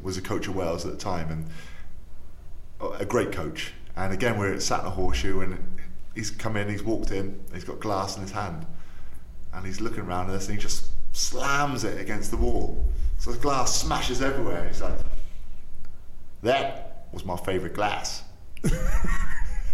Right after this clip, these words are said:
He goes, "I didn't know that was my favourite glass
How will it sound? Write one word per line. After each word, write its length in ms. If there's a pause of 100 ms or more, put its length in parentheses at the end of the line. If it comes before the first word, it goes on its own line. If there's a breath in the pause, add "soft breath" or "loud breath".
(1400 loud breath)
He 140 (100)
goes, 320 (1300 loud breath)
"I 100
didn't 200
know 160
that 100
was 140
my 100
favourite 320
glass 400